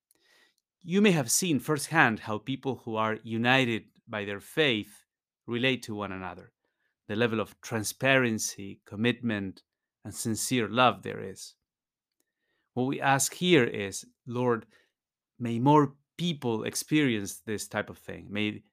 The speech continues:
transformed people transform the culture." "Give us each day our daily bread." We don't pray for a lavish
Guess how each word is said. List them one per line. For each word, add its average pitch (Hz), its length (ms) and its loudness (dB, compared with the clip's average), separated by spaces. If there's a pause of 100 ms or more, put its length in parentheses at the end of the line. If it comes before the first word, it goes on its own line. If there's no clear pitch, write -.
(120)
transformed 151 1000 6
people 110 520 -4
transform 117 680 -2
the 104 100 -6
culture." - 560 -4 (2500)
"Give 156 180 6
us 151 280 8
each 151 300 -4
day 107 460 2 (300)
our 110 200 2
daily 107 360 2
bread." 101 400 0 (1300)
We 151 80 0
don't 185 160 4
pray 156 180 6
for 123 200 0
a 104 120 2
lavish 113 640 2